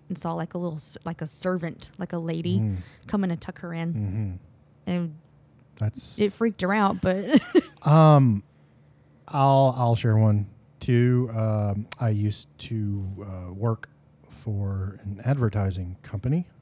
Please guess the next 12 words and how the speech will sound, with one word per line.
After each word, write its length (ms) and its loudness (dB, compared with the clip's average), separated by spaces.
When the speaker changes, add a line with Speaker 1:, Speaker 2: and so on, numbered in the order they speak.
Speaker 2:
in 300 -4
the, 320 -2
uh, 260 -2
city 260 4
of 120 2
Baton 240 0
Rouge, 440 6
and 540 4
I 200 2
would 180 4
be 200 4
there 360 4